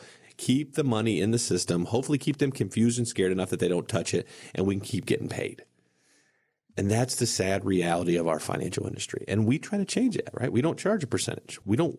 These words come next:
operate like that. Golden Reserve is a different animal. Everybody hates us because we act differently. You know, we're, we're, we're the black sheep of the financial industry because we say, "That doesn't seem fair."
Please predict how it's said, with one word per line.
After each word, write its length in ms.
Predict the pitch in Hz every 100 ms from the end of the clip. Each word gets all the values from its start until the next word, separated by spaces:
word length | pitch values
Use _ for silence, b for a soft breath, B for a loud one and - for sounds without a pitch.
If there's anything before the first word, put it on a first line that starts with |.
| -
operate 280 | 127 - 90
like 100 | -
that. 140 | 78
Golden 160 | 92 117
Reserve 400 | 113 127 135 101
is 100 | 113
a 60 | 117
different 340 | 95 120 123
animal. 260 | 147 139 - -
Everybody 300 | 95 113 127
hates 200 | 131 147
us 220 | - - - -
because 340 | - - 117
we 100 | 113
act 320 | 110 120 117 -
differently. 440 | 147 101 - 87 B B B B B
You 40 |
know, 100 | 107
we're, 180 | 104 104
we're, 240 | 80 113
we're 140 | 98 117
the 120 | 113
black 300 | 95 120 135
sheep 320 | - - 143
of 80 | 107
the 100 | 98
financial 440 | - 113 123 131
industry 220 | 107 92 110
because 240 | 107 107
we 120 | 120
say, 220 | 117 120
"That 160 | 117 127
doesn't 200 | 127 139
seem 160 | 127 123
fair." 320 | - 117